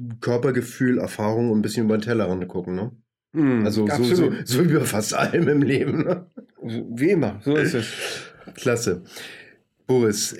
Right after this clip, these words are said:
Speaker 1: vielen Dank, dass du gekommen bist. Ich hab aber noch mal immer so ein paar Abschlussfragen. Und zwar sind die jetzt nicht auf Sport bezogen, sondern allgemein aufs Leben, also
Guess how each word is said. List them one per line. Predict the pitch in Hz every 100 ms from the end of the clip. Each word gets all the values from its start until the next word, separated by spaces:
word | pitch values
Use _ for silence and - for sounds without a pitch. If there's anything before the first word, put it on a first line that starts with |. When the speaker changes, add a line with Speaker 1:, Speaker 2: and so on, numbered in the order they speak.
| 85 415
Speaker 1:
vielen | 359 - 165 160
Dank, | 143
dass | 143 135
du |
gekommen | 123 107 143 156
bist. | 117 117
Ich | -
hab | 135
aber | 135 139
noch | 127 127
mal | 127 120 117 117 117 131 135 -
immer | 139 131
so | 117
ein | 117
paar | - -
Abschlussfragen. | 110 - 98 - - 85 80 73 69 _ _ _ - - - _
Und | - 110 113
zwar | - - 113 110 110 107 107 107 113
sind | 107 104 113
die |
jetzt | 110 104 -
nicht | 110 107 -
auf | - 85 -
Sport | - - 135 139 -
bezogen, | 120 - - 117 110 107
sondern | 104 98 98
allgemein | 92 104 101 90 87 92
aufs | 78 - -
Leben, | 85 90 90 82 82
also | - 78 85 85